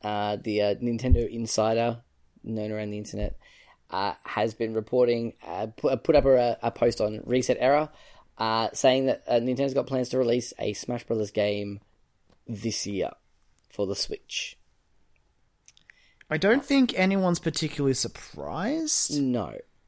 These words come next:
Speaker 1: Uh, and she, so she basically says that, "I can only confirm two things. One, a Smash Brothers title will be announced and released for the Switch later this year. Two,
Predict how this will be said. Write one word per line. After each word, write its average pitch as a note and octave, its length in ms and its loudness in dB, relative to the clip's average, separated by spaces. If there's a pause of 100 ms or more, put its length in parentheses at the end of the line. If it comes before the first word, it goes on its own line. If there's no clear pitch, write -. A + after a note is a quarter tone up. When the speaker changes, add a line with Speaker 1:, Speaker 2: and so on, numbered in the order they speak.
Speaker 1:
Uh, C3 320 4
and C3+ 300 0
she, D#3+ 160 0
so D#3 260 8 (120)
she - 180 2
basically F3 320 6
says D3+ 260 6
that, C#3+ 180 6
"I C3 140 6
can C3+ 140 2
only D3+ 160 2
confirm C3 360 2
two C#3 200 0
things. F3+ 400 0 (220)
One, F3 380 2 (200)
a D3+ 60 -4
Smash D#3+ 260 4
Brothers D3 240 -2
title C#3 280 4
will C3 140 0
be B2+ 180 0
announced A#2+ 440 0
and B2+ 160 0
released A#2+ 420 0
for A#2+ 80 -2
the A2 100 0
Switch - 340 -6
later A2 260 0
this G2+ 200 -8
year. E3+ 280 2 (400)
Two, F#3+ 380 -2